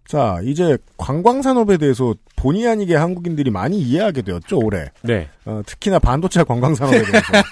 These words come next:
Speaker 2: <laughs>
Speaker 1: 지금은요, 지금 저 보르네오 섬 다시, 그, 그,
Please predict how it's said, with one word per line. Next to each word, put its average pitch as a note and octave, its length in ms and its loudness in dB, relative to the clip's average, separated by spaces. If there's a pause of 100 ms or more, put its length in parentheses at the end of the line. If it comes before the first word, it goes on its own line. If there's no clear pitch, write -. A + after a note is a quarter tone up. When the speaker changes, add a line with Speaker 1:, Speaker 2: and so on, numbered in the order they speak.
(260)
Speaker 2:
<laughs> - 480 -12
Speaker 1:
지금은요, B3+ 1080 2
지금 F#3+ 420 -2
저 D#3+ 580 2
보르네오 A#3 320 2
섬 B3 140 0
다시, F#3 240 0
그, D3+ 200 2
그, D3 300 0